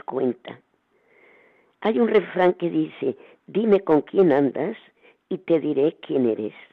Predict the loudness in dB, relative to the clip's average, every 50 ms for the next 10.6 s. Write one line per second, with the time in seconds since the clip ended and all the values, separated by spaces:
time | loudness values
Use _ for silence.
0 | _ _ _ _ _ _ _ _ _ _ _ _ _ _ _ _ _ _ _ _
1 | -20 -20 -20 -20 -20 _ _ _ 2 4 6 6 4 2 0 0 4 4 6 6
2 | 6 6 4 4 0 -6 -12 _ -20 -20 -20 _ _ -12 -4 0 4 4 6 6
3 | 4 2 0 -2 -2 2 2 4 4 4 4 4 2 -2 -4 0 2 2 2 4
4 | 2 4 4 4 4 2 0 -2 -6 -6 -6 -4 -4 -2 -2 -2 -4 -6 -12 _
5 | -20 -20 -20 -20 -20 -20 -12 -4 0 4 6 8 8 8 8 8 6 4 4 2
6 | 4 6 6 6 8 8 6 6 4 2 -4 -12 -12 -6 -4 -4 -4 -4 -4 -6
7 | -6 -6 -8 -8 -8 _ _ _ _ _ _ _ _ _ _ _ _ _ -20 -20
8 | -20 -20 -20 _ -2 2 4 6 8 8 8 8 8 8 8 6 6 6 6 6
9 | 4 2 0 -4 -4 -2 0 2 4 6 6 6 6 6 6 4 2 -4 -10 -8
10 | -4 -2 0 0 0 0 -2 -2 -4 -8 -10